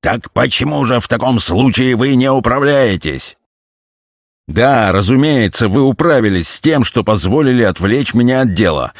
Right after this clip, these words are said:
Дело, важность которого вашему уму не дано понять. Я желаю связаться с главным распорядителем».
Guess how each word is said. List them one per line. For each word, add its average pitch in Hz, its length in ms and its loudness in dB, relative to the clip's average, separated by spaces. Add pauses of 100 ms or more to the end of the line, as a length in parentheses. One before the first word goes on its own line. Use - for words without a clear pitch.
(220)
Дело, 90 640 0 (160)
важность 123 680 0
которого 127 600 2
вашему 131 560 0
уму 139 240 4
не 131 220 4
дано 139 380 2
понять. 135 680 -2 (420)
Я 107 220 0
желаю 123 400 2
связаться 123 500 0
с 98 80 -2
главным 120 420 2
распорядителем». 117 760 0